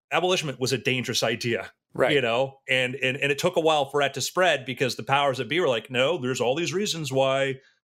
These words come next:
Speaker 1: we need this hierarchy of people and stuff," you know? Feminism was a radical idea that if the people in control, controlling the, the algorithm said, "No, we don't want this to spread,"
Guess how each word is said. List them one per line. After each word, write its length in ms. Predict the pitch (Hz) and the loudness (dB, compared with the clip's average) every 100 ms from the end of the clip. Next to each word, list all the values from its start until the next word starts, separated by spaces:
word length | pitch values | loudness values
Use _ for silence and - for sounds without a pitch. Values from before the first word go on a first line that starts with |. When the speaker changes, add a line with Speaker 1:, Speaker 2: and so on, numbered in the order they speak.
| _ | _
Speaker 1:
we 160 | 123 | -4
need 180 | 147 175 | -4 0
this 120 | 208 | 0
hierarchy 480 | 202 240 175 147 196 | 2 2 0 -2 0
of 140 | 220 214 | -2 0
people 340 | 254 220 139 | -4 0 0
and 100 | 110 | 0
stuff," 400 | - 113 - - 127 | -2 -4 -6 -8 -4
you 60 | |
know? 220 | 131 143 - _ _ _ | -2 -2 -6 _ _ _
Feminism 760 | - 269 269 196 143 120 95 - _ | -4 0 2 2 2 0 -4 -14 _
was 240 | 135 143 | 2 2
a 40 | 170 | 2
radical 600 | 160 262 240 185 214 196 | 2 2 2 0 2 2
idea 580 | 190 190 240 175 101 104 | 2 2 2 2 0 -2
that 240 | 131 135 | 0 2
if 160 | 151 - | 0 -2
the 80 | |
people 380 | 139 180 180 175 | -4 -4 -2 0
in 120 | 170 | -2
control, 720 | 156 165 - 220 185 185 226 156 | -2 -6 0 4 4 2 0 -2
controlling 480 | 151 135 151 180 175 | -6 -2 0 0 0
the, 220 | 175 165 | -4 -4
the 180 | 147 170 170 | 0 0 2
algorithm 400 | 220 208 165 143 | 2 2 -2 -2
said, 220 | 160 160 | -2 0
"No, 520 | 254 214 165 160 143 139 | 2 2 2 0 0 0
we 80 | |
don't 140 | 175 185 | 0 0
want 120 | 175 | -2
this 160 | 156 - | -4 -4
to 80 | |
spread," 540 | 160 - 262 190 170 | -6 0 2 2 0